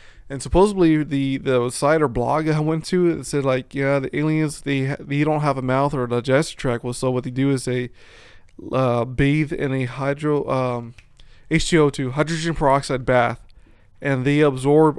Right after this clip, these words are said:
our nutrients or their nutrients through, um, having the same me-, the meat or whatever decompose in the hydrogen peroxide solution, and then they can absorb it through their skin. And they have a contract with the U S government to, like, only do cattle, only do, like, animals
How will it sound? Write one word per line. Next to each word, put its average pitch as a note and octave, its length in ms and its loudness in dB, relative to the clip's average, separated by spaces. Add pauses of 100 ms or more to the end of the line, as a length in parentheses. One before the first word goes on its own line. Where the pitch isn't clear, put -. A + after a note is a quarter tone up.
our C3 160 0
nutrients C3 640 -4
or C3+ 160 -4
their D3+ 160 2
nutrients D3 520 -2
through, C3 380 -2
um, A#2+ 340 -2
having C#3 320 -4
the B2+ 40 -8
same C3+ 320 -4
me-, C3 180 -12
the B2 200 -6
meat C3 400 -2
or C3 80 0
whatever B2 500 0 (640)
decompose D3 500 2
in C#3+ 120 -6
the C3+ 100 -2
hydrogen C3+ 380 -2
peroxide B2 520 0
solution, B2 460 -8
and B2+ 140 -6
then B2 280 -4
they C3+ 140 -6
can C3+ 180 -6
absorb C3 380 -2
it B2+ 80 -6
through B2+ 180 -4
their A#2+ 120 -8
skin. C3 380 -4 (840)
And C3+ 240 0
they C3+ 100 0
have C#3+ 200 2
a C3 60 -6
contract C#3+ 400 -2
with C3 80 -10
the B2+ 160 -4
U C3+ 100 0
S C3 100 -2
government C3+ 500 -2
to, C3 200 -4
like, A#2 300 -4 (280)
only F3 200 4
do E3 160 0
cattle, D3+ 420 2
only D3 240 0
do, C#3+ 240 -2
like, B2 280 -4
animals D3 520 -2